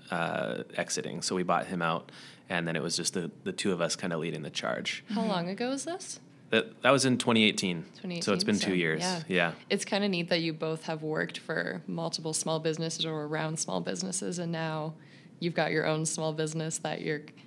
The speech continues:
Speaker 2: I assume a lot of your clients are on the smaller side too, from what I've seen, or it looks like maybe a bit of a mix.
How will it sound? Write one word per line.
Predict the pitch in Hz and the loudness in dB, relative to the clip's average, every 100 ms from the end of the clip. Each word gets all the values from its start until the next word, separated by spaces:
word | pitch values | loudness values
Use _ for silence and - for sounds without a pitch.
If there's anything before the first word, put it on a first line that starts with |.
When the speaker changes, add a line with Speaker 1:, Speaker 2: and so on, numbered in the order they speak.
| - - | -20 -6
Speaker 2:
I | 156 | -2
assume | 160 - 165 160 | -2 -2 -2 0
a | |
lot | 156 156 | 0 0
of | |
your | 160 170 | -2 -4
clients | - 165 185 214 | -6 -4 -2 0
are | 233 233 233 226 - | 0 0 0 -4 -8
on | 196 | -4
the | 196 | -2
smaller | 196 196 196 | -2 -2 -2
side | - 196 190 | -2 -2 -2
too, | 185 | -4
from | 196 175 | -4 -4
what | 165 | -4
I've | 160 190 | -4 -4
seen, | 285 311 359 | -6 -4 -2
or | 202 170 | 2 2
it | 180 | 2
looks | 180 | 0
like | 180 165 | 0 -2
maybe | 160 160 175 | -4 -2 -2
a | |
bit | 170 | -4
of | 165 | -4
a | |
mix. | 160 170 - - | -4 -6 -4 -6